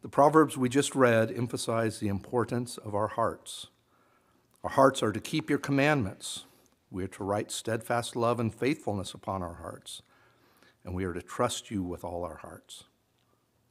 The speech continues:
You desire a people who love and seek after you with our whole heart. We ask that as a potter forms wonderful things from seemingly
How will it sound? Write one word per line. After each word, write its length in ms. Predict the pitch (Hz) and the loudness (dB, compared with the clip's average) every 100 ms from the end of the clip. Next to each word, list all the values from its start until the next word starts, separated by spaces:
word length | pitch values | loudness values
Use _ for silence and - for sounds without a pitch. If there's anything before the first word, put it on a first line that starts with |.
| _ _ - _ _ _ _ _ - | _ _ -20 _ _ _ _ _ -4
You 120 | 120 | 0
desire 380 | 131 135 135 123 | 4 6 6 6
a 40 | |
people 380 | 120 139 135 117 | 4 0 0 0
who 120 | 117 | 0
love 460 | 101 120 139 123 98 | 4 8 8 8 4
and 160 | 101 | -2
seek 260 | - 143 - | -2 -2 2
after 340 | 135 - - 117 | 4 4 2 0
you 200 | 98 95 | 0 0
with 180 | 92 | -2
our 140 | 98 90 | -2 -2
whole 200 | 110 90 | -2 -4
heart. 440 | 95 87 - - - _ _ _ _ _ _ _ _ _ _ | -6 -12 -16 -20 -20 _ _ _ _ _ _ _ _ _ _
We 180 | 101 113 | 2 6
ask 360 | 120 123 - - | 6 6 2 -2
that 320 | 117 117 - - - - | -2 -2 -8 -20 -16 -10
as 120 | 107 | -8
a 60 | 107 | -6
potter 340 | - 127 131 | 0 2 2
forms 440 | 131 135 123 104 | 0 0 0 0
wonderful 540 | 101 104 143 156 - - | -2 0 0 0 -4 -6
things 460 | - 131 110 98 | -6 -4 -4 -4
from 280 | - - 95 | -8 -8 -6
seemingly 720 | 90 - 131 139 139 131 123 | -6 -4 -2 0 0 0 -2